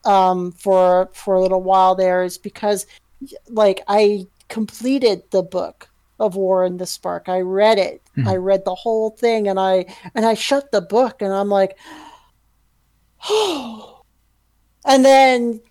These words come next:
Speaker 1: you, you, you just exhale, and it's like, "Oh my goodness."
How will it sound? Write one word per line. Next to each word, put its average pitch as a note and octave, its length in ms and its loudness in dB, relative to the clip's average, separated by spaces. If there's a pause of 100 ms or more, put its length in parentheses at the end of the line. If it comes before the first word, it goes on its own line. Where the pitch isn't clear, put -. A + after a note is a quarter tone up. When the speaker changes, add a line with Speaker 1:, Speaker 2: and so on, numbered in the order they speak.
(220)
Speaker 1:
you, B3 160 -6
you, A#3 200 -8
you A3 140 -8
just C4 280 -6
exhale, A#3+ 720 2
and G#3+ 120 2
it's G#3 120 -2
like, A3 180 -4 (640)
"Oh F#4 200 4
my G#3+ 200 0
goodness." F3+ 460 -8